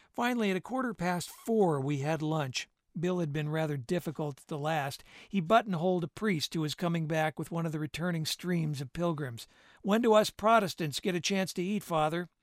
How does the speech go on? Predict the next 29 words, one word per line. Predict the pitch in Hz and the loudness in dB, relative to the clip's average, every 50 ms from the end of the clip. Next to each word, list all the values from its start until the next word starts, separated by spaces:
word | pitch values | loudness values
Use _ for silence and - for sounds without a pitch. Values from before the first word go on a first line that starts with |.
| _ _ _ _ - | _ _ _ _ 0
"I | 165 156 | 2 2
don't | 165 185 185 | 4 4 4
know | 185 190 196 | 4 4 4
anything | 196 202 180 214 214 208 | 2 0 0 -2 0 0
about | 196 180 202 180 165 160 | 2 4 6 6 6 4
it," | 156 147 | 2 -2
he | 151 143 | -4 -4
said. | - - 165 160 170 | -4 -4 -4 -4 -4
"Haven't | 165 156 151 160 - | -4 -4 -6 -6 -4
you | 165 | -2
got | 190 175 175 - | -2 -2 -2 -2
tickets?" | - 185 175 254 - - - - - - - - - - - | -4 -6 -4 -6 -8 -12 -14 -18 -20 -20 -20 -20 -20 -10 -6
"It's | 190 - - | -4 -2 0
enough | 196 185 202 214 202 | 2 2 2 2 2
to | - 202 | 2 0
make | 185 190 190 - | 0 0 0 0
a | 185 | 0
man | 165 175 180 185 185 180 160 | 0 0 2 2 2 2 2
join | 135 175 190 196 208 | 2 4 4 4 2
the | 208 202 | 2 0
Klan," | - - 190 202 202 185 156 139 131 120 | -2 0 2 4 4 4 4 2 -2 -6
said | - - 151 127 113 117 | -6 -6 -6 -4 -4 -4
Bill. | 131 131 131 147 165 147 - _ _ _ _ _ | -4 -4 -2 -2 -4 -4 -8 _ _ _ _ _
The | - 143 | -20 -20
priest | - - 151 151 147 - - - - | -12 -8 -6 -6 -6 -8 -10 -14 -12
looked | - 147 139 123 - - | -10 -8 -8 -8 -10 -10
back | 143 143 139 139 127 - | -8 -6 -6 -6 -6 -6
at | 139 120 110 110 | -6 -6 -6 -8
him. | 110 101 98 | -8 -12 -14